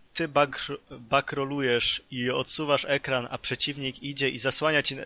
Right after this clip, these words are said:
ten ekran, gdzie miałeś broń, to tak naprawdę możesz winić tylko siebie. Bo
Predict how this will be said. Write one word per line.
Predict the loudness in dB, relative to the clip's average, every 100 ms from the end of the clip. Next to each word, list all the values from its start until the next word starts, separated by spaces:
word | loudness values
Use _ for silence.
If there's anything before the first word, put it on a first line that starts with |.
| -10
ten | -6
ekran, | -4 -4 -4 -6
gdzie | -6 -6 -2
miałeś | 0 0 0 -4
broń, | -2 -2 -4 -12 -20 -20 _ _
to | -4
tak | -2 0
naprawdę | -2 2 2 2 -2
możesz | -2 -2 -2 -2
winić | -4 -4 -6
tylko | -4 -6 -4
siebie. | -2 -2 -2 -6 -10 _ -10
Bo | -2 -2 -2